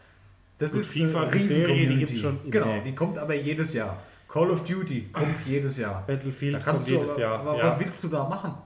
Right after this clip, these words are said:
Speaker 1: Was willst du da entwickeln? Oder was willst du da Server am Laufen haben für, für andere Leute? Oder mit wem willst du da zusammen spielen? Da hast du deine Kumpels, da gehst du auf die offiziellen Server, weil es gibt ja eh keine andere Möglichkeit, spielst zusammen und fertig.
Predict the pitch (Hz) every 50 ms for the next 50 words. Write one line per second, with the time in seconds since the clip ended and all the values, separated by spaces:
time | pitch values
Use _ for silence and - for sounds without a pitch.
0 | - - 123 127 123 - 143 143 139 143 139 139 143 160 165 160 - 170 156 160
1 | 147 139 139 139 202 196 185 156 135 135 123 123 131 123 139 135 143 160 175 175
2 | - - 165 160 151 147 143 143 143 139 - - 151 170 185 185 180 165 156 156
3 | 151 139 139 139 143 147 151 143 143 143 135 - 151 147 139 139 151 - 135 143
4 | 147 135 135 131 143 175 185 170 143 135 - - - - - 127 127 127 127 123
5 | 123 139 143 156 160 156 - - 147 143 139 - 135 131 135 131 127 - - -
6 | 190 180 156 107 - - - - - - - - 113 117 - - 147 131 127 127
7 | 127 131 - 160 160 175 180 208 208 208 - - 139 131 135 147 143 - 170 143
8 | 135 - 147 117 131 135 143 165 156 135 139 131 151 160 160 160 160 156 160 170
9 | 175 180 156 143 131 131 123 - - 135 - 143 117 127 139 139 156 151 151 139
10 | 127 143 151 151 151 156 147 151 139 135 156 156 156 151 - - - - - 147
11 | 139 135 135 135 139 143 151 151 135 - 110 - 98 95